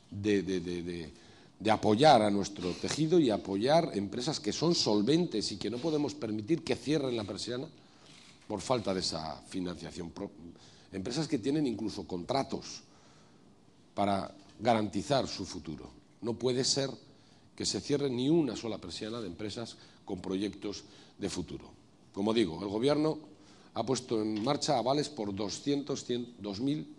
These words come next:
ciento ochenta millones de euros para esto. Hemos puesto en marcha un fondo especial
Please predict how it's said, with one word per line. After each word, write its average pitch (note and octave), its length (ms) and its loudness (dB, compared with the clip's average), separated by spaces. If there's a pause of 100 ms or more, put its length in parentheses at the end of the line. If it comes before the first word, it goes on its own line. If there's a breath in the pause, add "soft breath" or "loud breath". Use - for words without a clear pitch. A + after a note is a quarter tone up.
ciento B2 460 -4
ochenta A2 440 -8
millones G2+ 440 -2
de F#2+ 60 -4
euros G#2 260 -4
para D#2 260 -8
esto. - 300 -4 (720)
Hemos B2+ 200 -2
puesto D3 280 0
en C3 60 2
marcha C#3 360 2 (880 loud breath)
un B2 120 -4
fondo C#3+ 300 6
especial G#2 720 2